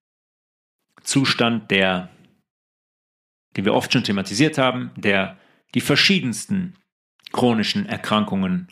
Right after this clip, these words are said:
auslöst. Gehen wir jetzt nicht weiter drauf ein. Es gelangt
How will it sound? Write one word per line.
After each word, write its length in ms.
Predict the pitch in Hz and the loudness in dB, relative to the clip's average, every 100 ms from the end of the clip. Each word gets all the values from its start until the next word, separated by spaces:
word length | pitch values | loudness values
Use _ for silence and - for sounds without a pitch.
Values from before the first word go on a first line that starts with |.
| - | -2
auslöst. 680 | 101 92 - 80 - - _ _ | -2 0 -4 -6 -12 -20 _ _
Gehen 140 | - 113 | -4 0
wir 60 | |
jetzt 160 | 104 - | 0 0
nicht 120 | 95 | -4
weiter 180 | 95 92 | -2 -4
drauf 220 | 92 - | -6 -8
ein. 220 | - - - _ _ _ _ _ _ _ _ _ _ - - - - - - - | -12 -14 -20 _ _ _ _ _ _ _ _ _ _ -20 -20 -18 -18 -18 -12 -6
Es 120 | - | 0
gelangt 400 | 156 180 240 | 2 2 0